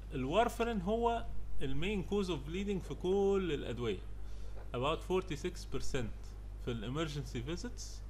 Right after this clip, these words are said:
due to bleeding are due to warfarin. تمام؟ طيب.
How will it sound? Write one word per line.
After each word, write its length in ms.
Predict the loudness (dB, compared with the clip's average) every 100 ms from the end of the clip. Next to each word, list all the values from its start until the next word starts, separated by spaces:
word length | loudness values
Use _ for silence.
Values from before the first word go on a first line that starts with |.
| -6
due 120 | -4
to 40 | -4
bleeding 540 | -4 -4 -4 -4 -2
are 120 | -4 -2
due 160 | -4 -2
to 40 |
warfarin. 580 | -2 -2 -6 -8 -8 -8 -8 -8 -8 -8 -8 -8 -8 -8 -8 -8 -8 -8 -6
تمام؟ 280 | -4 -4 -4 -8 -8 -10 -10 -10 -10 -8 -8 -8 -8 -10 -10 -10 -8 -6
طيب. 160 | -4 -4